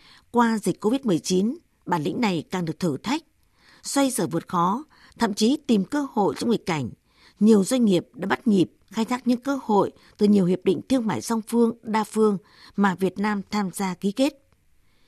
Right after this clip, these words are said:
Vị thế, vai trò của doanh nghiệp cần được đã được ghi nhận.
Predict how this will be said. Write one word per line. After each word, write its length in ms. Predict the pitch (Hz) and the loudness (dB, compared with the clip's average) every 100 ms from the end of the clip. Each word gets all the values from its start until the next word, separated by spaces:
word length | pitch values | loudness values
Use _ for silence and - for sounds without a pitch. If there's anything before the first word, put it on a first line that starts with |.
| _ - | _ -6
Vị 280 | 175 240 - | 0 0 0
thế, 240 | 202 233 269 | 0 0 0
vai 200 | 285 269 | -2 -2
trò 180 | - 196 | -2 -4
của 160 | - 160 | -2 -4
doanh 200 | 247 226 | -2 2
nghiệp 240 | 190 156 _ | 2 0 _
cần 220 | 208 185 | -2 0
được 260 | 180 185 139 _ | 2 2 0 _
đã 260 | 175 180 | -4 -2
được 200 | 196 247 | -2 -2
ghi 100 | 233 | 0
nhận. 260 | 226 190 165 | 0 0 -2